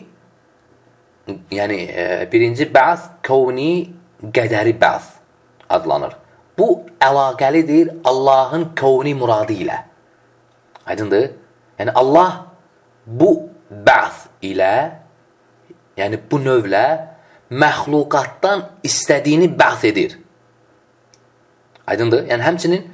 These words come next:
burada şərt deyil ki, o göndərilən şey salih, salih olsun,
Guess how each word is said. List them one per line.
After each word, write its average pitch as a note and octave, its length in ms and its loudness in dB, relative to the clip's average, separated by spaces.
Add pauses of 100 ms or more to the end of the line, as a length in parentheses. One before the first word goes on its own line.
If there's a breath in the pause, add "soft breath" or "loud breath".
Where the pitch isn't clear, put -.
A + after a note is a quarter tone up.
(600 loud breath)
burada E3 380 2
şərt - 520 -2
deyil F3 340 2
ki, E3 180 -4 (220)
o E3 80 0
göndərilən D3+ 800 0
şey A#2 440 0 (720)
salih, G#2+ 520 -2 (340)
salih G#2+ 480 -2
olsun, - 320 -6